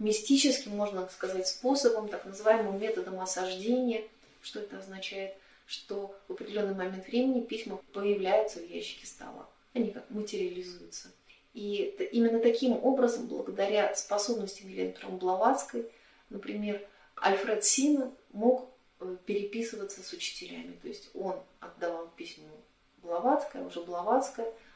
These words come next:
обменивалась письмами с учителями. Так вот, что утверждают супруги Куломбы, так называемые, это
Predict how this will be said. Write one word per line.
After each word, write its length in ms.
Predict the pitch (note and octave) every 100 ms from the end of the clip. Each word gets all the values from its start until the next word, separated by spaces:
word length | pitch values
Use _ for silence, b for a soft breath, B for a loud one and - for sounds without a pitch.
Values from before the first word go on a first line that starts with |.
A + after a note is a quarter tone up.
| -
обменивалась 680 | F#3 G3 B3 B3 A#3 G3+
письмами 540 | G3 - G3+ - F#3 F#3
с 100 | -
учителями. 640 | F3+ - - F#3 F3 - - _ _ _ _ _ _
Так 160 | - -
вот, 280 | A#3+ C4+ - B B B B B -
что 220 | - B3
утверждают 760 | A3 G#3 G3 F#3+ F#3 E3+ D#3 - - - - - _ _ _ _ _ _
супруги 600 | - A#3 A#3 A3+ - E3+
Куломбы, 580 | - G3 G#3+ C#4 C#4
так 220 | C4+ A#3 A3+
называемые, 680 | A3 A3 G#3+ G#3 G#3 G3+
это 120 | F#3